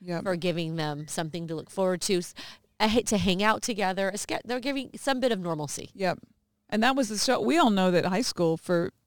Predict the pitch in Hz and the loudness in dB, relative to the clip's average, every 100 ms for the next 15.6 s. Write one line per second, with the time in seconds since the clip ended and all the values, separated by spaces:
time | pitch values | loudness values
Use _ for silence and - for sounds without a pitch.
0 | _ - 190 208 180 165 175 175 160 160 | _ -4 0 2 0 0 2 2 2 -4
1 | 165 196 147 165 123 139 - - - 185 | 0 0 0 -4 -8 -8 -8 -14 -4 6
2 | 175 165 180 170 175 175 190 170 143 156 | 8 8 6 4 6 4 6 4 2 -4
3 | - 196 196 247 165 165 156 151 - 156 | -6 2 4 6 4 -2 -4 -6 -2 2
4 | 233 208 160 - 196 190 _ _ 196 185 | 4 6 4 4 6 6 _ _ -4 -4
5 | - _ _ - 202 185 180 - 175 175 | -4 _ _ 0 2 2 2 2 2 2
6 | - _ _ _ - 180 - 180 165 165 | -4 _ _ _ -8 -2 4 4 6 4
7 | 165 165 160 165 - - - - - 185 | 2 2 -2 -4 -10 -18 -20 -4 2 6
8 | 202 302 233 175 175 - 254 151 - - | 6 6 2 2 2 4 4 4 2 2
9 | 156 156 - - - - 370 - - _ | 4 2 0 -8 -10 -6 -4 -4 -6 _
10 | - 196 220 196 196 202 190 180 175 175 | -2 0 0 -2 0 2 2 2 2 0
11 | - 147 139 - - 170 175 180 185 185 | 2 0 0 -6 -10 -4 0 2 4 2
12 | 180 - 165 151 156 160 165 160 147 - | 0 0 0 0 0 2 4 2 -2 -2
13 | 214 - 170 147 156 175 175 - - - | -2 0 0 0 0 2 2 2 -6 -2
14 | 165 147 160 170 - 165 165 175 165 202 | -2 0 2 2 2 2 2 2 2 6
15 | 185 147 180 175 170 175 | 6 6 4 2 0 -4